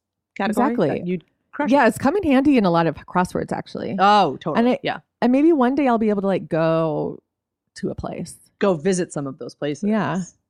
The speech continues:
Speaker 2: Yeah.
Speaker 1: Someday, maybe. I hope.
Speaker 2: Speaking of places you can visit, um, Lexington, which is the town right next to Concord, like, we would play them in soccer, I think. Um, those are the two locations of the first battles of the Revolutionary War.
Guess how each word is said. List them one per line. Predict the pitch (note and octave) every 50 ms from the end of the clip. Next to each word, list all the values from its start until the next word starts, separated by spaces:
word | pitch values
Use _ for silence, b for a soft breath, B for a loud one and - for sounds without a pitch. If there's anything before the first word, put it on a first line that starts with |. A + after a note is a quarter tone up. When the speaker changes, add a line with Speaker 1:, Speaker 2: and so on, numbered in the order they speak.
| _ _ _
Speaker 2:
Yeah. | - F#3 F3+ G#2 - G3+ F3+
Speaker 1:
Someday, | - - F3 F3+ F#3+ E3+ D3 A#2 A#2+ B2+ B2+
maybe. | A#2+ B2 C#3+ D#3+ D#3 _ _ _ _ _ _ _ _ _ _ _
I | C#3+ C#3
hope. | C#3+ D#3+ E3+ D#3
Speaker 2:
Speaking | - - C#4+ D4+ - G#4
of | F4+ B3
places | - B3 A3 A3+ - G#3+ -
you | G#3 F#3
can | - F3+ F3+
visit, | F3 G#3+ A3 F3 D#3+ D#3 D#3+ - - _ _ _ _ _ _ _ _ _ _
um, | G#3+ A3 A3+ A3+ A#3 G#3+ - _ _ _ _ _ _
Lexington, | G3 A3+ A3+ A#3 - - B3 A#3 A3+ G3 F#3+ F#3
which | F#3 F#3 -
is | G3 F#3+ -
the | - G3 F3+ D#3+ - _ _
town | - - - F#3+ F#3 F3+
right | D#3+ E3 D#3 D#3+
next | D#3 D#3 - -
to | - A3+
Concord, | - B3 B3+ C4 - D#4 D4+ D#4 D#4+ - - _ _ _ _ _ _ _ _
like, | F#3+ F#3 E3+
we | F#3+
would | F3+ F3
play | - F#3 F3
them | F3 F3+
in | E3 E3+
soccer, | - E3 - C#3+ - F3+ F3+ F3+
I | F3+
think. | F#3 - G3+ G3+ G3 F#3+ - _ _ _ _ _ _ -
Um, | F3 E3+ E3+ E3 D#3+ D#3+ D#3 D3 - - - _ _ _ _ _ _ _ _ _ _ _ _ _ _ _ _ -
those | F3+ E3+ G#3 G3+ G#3 G#3+ A3 A3
are | A#3+ A3+
the | G#3+ G#3
two | - - G3
locations | F3+ F3+ - G3 - - D#3+
of | F3+ C#3+
the | F3 F3+
first | - F3+ D#3 - - D3
battles | F3 D#3 D3+ D3 D3+ D#3 -
of | - C#3
the | D3
Revolutionary | C#3+ C#3+ C#3 D3 C#3+ D3 - - - - - -
War. | - - - - - - -